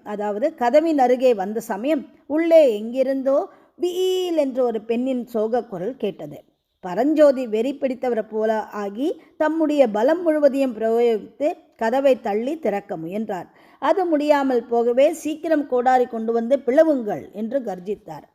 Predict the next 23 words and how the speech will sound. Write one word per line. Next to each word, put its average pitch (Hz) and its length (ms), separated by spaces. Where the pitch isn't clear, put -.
மறுகணமே 240 800
ஐந்தாவது, 233 680
ஐந்தாறு 254 560
வீரர்கள் 214 600
கையிலே 240 560
கோடாரியுடன் 220 640
வந்து 220 540
கதவை 233 460
பிளந்தார்கள். 202 760
ஐந்து 370 340
நிமிடத்திலே 277 760
கதவு 254 440
பிளந்து 254 420
தடார் 233 440
என்று 240 320
கீழே 233 320
விழுந்தன. 196 420
திறந்த 302 380
வாசலின் 269 420
வழியாக 247 580
பரஞ்சோதி 254 680
உட்புகுந்து 226 720
ஓடினார். 190 460